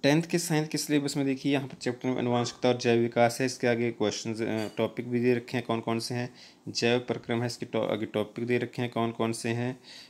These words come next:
अ, ये आपने याद करने हैं। उसके बाद रासायनिक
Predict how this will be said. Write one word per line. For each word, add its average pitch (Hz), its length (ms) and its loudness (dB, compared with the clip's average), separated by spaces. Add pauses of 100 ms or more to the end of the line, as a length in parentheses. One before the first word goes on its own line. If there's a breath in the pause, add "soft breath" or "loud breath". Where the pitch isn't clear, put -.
(120)
अ, 107 440 -4 (440)
ये 104 220 -2
आपने 120 300 4
याद 117 160 2
करने 117 280 0
हैं। 120 300 -4
उसके 113 320 -4
बाद 113 100 0
रासायनिक 117 500 0